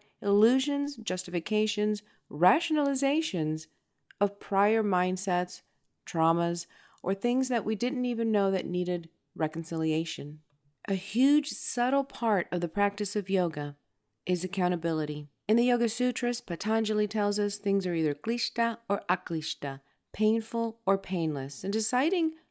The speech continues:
on how or what we choose, we determine what direction our path is gonna take us. Is it gonna take us to painfulness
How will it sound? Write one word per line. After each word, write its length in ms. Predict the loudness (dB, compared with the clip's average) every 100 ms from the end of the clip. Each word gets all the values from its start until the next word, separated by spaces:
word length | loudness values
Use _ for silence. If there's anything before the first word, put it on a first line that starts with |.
| _ -6
on 220 | -2 -2
how 480 | -2 -2 2 2 0
or 180 | 0 0
what 320 | 2 0 0
we 160 | -2 -2
choose, 640 | -4 -2 -2 0 -4 -8 _ _ _ _ _ -6
we 200 | 0 0
determine 640 | 0 -2 -2 0 0 0
what 240 | 0 0 0
direction 480 | 2 2 0 -2
our 100 | -2
path 320 | 0 0 0 -2
is 100 | -6
gonna 200 | -4 -4
take 320 | -2 -2 -2
us. 180 | -6 -6
Is 140 | -6
it 60 | -4
gonna 140 | -4
take 360 | -2 -2 -2 -4
us 180 | -6 -10
to 120 | -14
painfulness 880 | -6 -2 0 -2 -4 -4 -4 -6